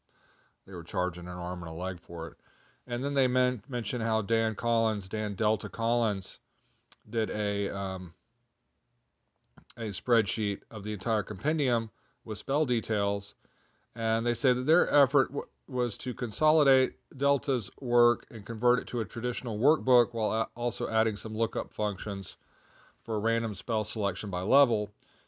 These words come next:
Anyway, you end up with this, uh, kind of Google Doc spreadsheet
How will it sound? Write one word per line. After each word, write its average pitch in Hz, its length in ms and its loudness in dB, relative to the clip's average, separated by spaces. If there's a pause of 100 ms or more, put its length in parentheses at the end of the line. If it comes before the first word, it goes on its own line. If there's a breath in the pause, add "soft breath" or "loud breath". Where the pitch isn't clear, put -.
(120)
Anyway, 127 400 2
you 117 160 0
end 131 180 2
up 120 180 4
with 113 160 -2
this, 113 420 0
uh, 104 360 -2
kind 113 160 -6
of 95 120 -8
Google 110 600 4 (280)
Doc 107 540 0 (120)
spreadsheet 113 800 2